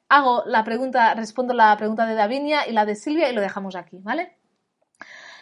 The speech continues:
Davinia, yo llegué tarde, pero lo que he escuchado me ha encantado y ha ayudado. ¿Se puede ver entero en algún sitio? Sí, sí, sí. Todas las que estáis aquí, justo cuando termine, no sé si tarda un cuarto de hora o una hora,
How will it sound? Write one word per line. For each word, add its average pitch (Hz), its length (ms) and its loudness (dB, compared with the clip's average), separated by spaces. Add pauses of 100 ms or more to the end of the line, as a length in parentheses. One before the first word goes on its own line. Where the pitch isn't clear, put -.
(100)
Davinia, 247 360 2
yo 285 120 0
llegué 285 300 2
tarde, 302 560 2
pero 254 240 2
lo 240 220 -2
que 254 120 -4
he - 20 0
escuchado 277 580 -2
me 254 120 -4
ha - 20 -2
encantado 277 560 0
y 277 100 0
ha 247 40 -2
ayudado. 233 600 0
¿Se 226 140 -8
puede 311 240 -2
ver 277 140 4
entero 240 340 -2
en 233 80 -4
algún 220 200 -2
sitio? 233 220 -10
Sí, 370 180 -2
sí, 359 160 -8
sí. - 280 -8 (400)
Todas 381 240 2
las 392 160 -2
que 320 80 -2
estáis 285 260 -2
aquí, 269 320 -4 (500)
justo 359 360 -4
cuando 269 220 -2
termine, 233 480 -6
no 214 120 -6
sé 226 140 -12
si 220 120 -10
tarda 202 260 -8
un 190 60 -10
cuarto 196 240 -8
de 185 120 -6
hora 269 240 2
o 240 60 0
una 220 220 -2
hora, 185 340 -2